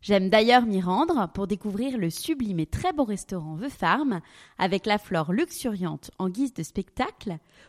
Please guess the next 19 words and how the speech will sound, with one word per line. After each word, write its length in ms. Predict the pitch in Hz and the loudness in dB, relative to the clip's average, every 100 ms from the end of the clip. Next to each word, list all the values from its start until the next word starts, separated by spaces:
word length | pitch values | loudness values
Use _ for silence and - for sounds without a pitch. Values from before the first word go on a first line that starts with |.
| _ | _
ou 100 | 240 | 0
bien 300 | 220 247 302 | 2 4 2
pour 200 | - 190 | 2 0
rêver 360 | 196 233 226 180 | 4 2 2 -2
devant 260 | 196 240 | -2 -2
les 220 | 214 165 208 | -2 -2 -2
appartements 640 | 233 240 - 190 156 - - | 0 -4 -4 -4 -4 -4 -2
et 80 | 294 | 0
villas 360 | 240 170 165 - _ _ | 0 -2 -4 -6 _ _
qui, 140 | - 202 | -12 -2
pour 180 | 214 | -2
certaines, 480 | 156 233 - 294 349 | 0 -4 0 0 0
sont 220 | 302 - | -4 -10
construites 500 | 175 190 - - 151 | -8 -8 -8 -12 -10
sur 240 | - - 359 | -6 -6 -2
mesure 580 | 240 190 175 185 226 - | -2 -2 -4 -6 -6 -10
pour 180 | 190 156 | -8 -6
les 160 | 151 | -4
acheteurs 500 | 170 - - 240 254 | -6 -8 -4 -4 -4